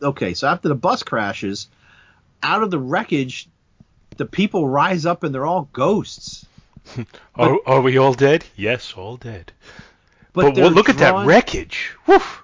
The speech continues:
Speaker 1: <laughs> Well, it rolled off the cliff. I
Speaker 2: That
Speaker 1: mean, it
Speaker 2: is,
Speaker 1: went over
Speaker 2: that's
Speaker 1: the
Speaker 2: like,
Speaker 1: cliff.
Speaker 2: like, just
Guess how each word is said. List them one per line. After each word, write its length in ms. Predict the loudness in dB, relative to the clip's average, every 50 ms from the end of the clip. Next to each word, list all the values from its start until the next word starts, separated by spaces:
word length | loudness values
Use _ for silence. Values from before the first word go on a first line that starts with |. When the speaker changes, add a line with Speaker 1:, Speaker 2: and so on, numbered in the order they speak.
| _ -12
Speaker 1:
<laughs> 360 | -8 -6 -4 -4 -4 -6 -8 -10 -12 -12 -12 -14 -14 -18 -20 -20 -20 -20 -20 -20 -20 -20 -20 -20 _ _ _ _ _ _ -6
Well, 100 | -2 -2 0
it 40 |
rolled 260 | 0 2 2 2 2 2
off 160 | 0 -2 -4
the 80 | -6
cliff. 640 | -14 -14 -10 -4 -2 0 0 -2 -4 -8 -14 -20 _ _ _ _ _ _ _ _ _ _ _ _ -6
I 120 | -2 2
Speaker 2:
That 180 | 4 4 6 4
Speaker 1:
mean, 0 |
it 40 | 4
Speaker 2:
is, 40 |
Speaker 1:
went 200 | 2 0 -2 0 4
over 80 | 4 4 6
Speaker 2:
that's 100 | 4 4
Speaker 1:
the 60 | 2
Speaker 2:
like, 100 | 4 4 4
Speaker 1:
cliff. 280 | 2 0 -4 -6 -6
Speaker 2:
like, 340 | -4 -2 -2 -4 -6 _ _ _ _
just 280 | -10 -10 -8 -10 -10